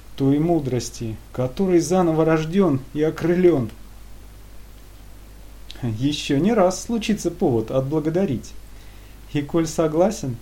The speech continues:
мы с тобой вместе станем жить. Хотела лишь добавить, к слову, хибарку бы поправить надобно отцову.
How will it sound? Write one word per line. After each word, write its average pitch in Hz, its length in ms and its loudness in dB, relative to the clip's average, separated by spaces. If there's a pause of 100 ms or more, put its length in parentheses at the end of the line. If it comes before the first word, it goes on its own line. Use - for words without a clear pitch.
(340)
мы 160 140 -2
с 160 80 -8
тобой 185 340 4
вместе 151 420 0
станем 147 360 0
жить. 113 280 -4 (960)
Хотела 202 440 2
лишь 202 240 6
добавить, 202 540 2
к - 60 -12
слову, 117 460 0 (1000)
хибарку 220 500 2
бы 135 140 0
поправить 139 500 2
надобно 135 440 2
отцову. 107 440 -2